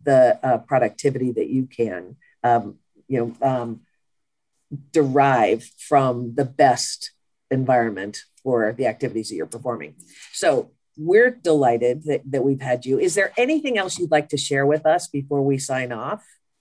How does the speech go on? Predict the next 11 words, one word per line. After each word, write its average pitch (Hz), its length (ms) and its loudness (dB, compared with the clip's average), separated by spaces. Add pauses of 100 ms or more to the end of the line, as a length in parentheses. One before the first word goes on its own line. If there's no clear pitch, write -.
(1080)
Think 277 200 0
about 175 380 4
our 143 300 2
audience 139 580 2
of, 127 380 2 (340)
uh, 127 280 2 (240)
of 139 180 -2
architects 139 540 -4
and 127 100 -10
designers 123 600 -4
and, 147 180 -4